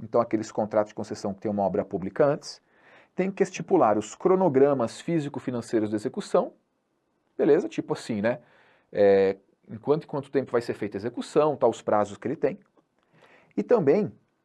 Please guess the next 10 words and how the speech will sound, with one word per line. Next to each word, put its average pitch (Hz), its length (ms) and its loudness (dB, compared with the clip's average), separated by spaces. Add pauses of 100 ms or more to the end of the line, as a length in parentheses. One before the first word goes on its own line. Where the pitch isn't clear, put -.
(260)
exigir 156 440 4
a 127 60 6
garantia 160 640 2 (560)
do 160 120 4
fiel 196 580 2
cumprimento 190 600 -2
da 160 80 2
concessionária, 147 760 -2
pela 185 240 4
concessionária 139 720 -2